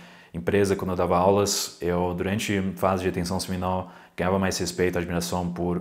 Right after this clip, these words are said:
colegas de trabalho e também comecei a ganhar exponencialmente mais dinheiro,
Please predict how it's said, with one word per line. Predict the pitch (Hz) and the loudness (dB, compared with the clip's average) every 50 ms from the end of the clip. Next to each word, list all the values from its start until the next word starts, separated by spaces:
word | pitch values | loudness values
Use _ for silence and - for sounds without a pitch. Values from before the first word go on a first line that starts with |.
| - - | -4 -4
colegas | - 92 90 90 87 87 | 0 0 2 2 0 -2
de | 87 - | -4 0
trabalho | - 90 82 87 87 90 95 95 95 95 - - - - - - - | 0 0 0 2 2 2 2 2 0 -2 -4 -8 -18 -20 -20 -12 -10
e | - | -8
também | 90 - 92 95 95 | -2 -2 0 0 0
comecei | 92 - 117 113 110 - 107 98 95 | -2 0 0 0 0 2 2 2 2
a | 92 | 2
ganhar | 92 90 92 90 90 87 - | 0 0 0 0 -2 -2 0
exponencialmente | 110 107 - - 107 104 98 - - 95 95 95 92 - - | -2 -2 -2 -2 -2 -4 -2 -2 -2 -2 -2 -2 -4 -4 -6
mais | 92 90 95 98 98 | -2 0 2 2 2
dinheiro, | 92 92 87 90 90 95 101 104 110 | 0 0 -2 -2 0 -2 -2 -4 -6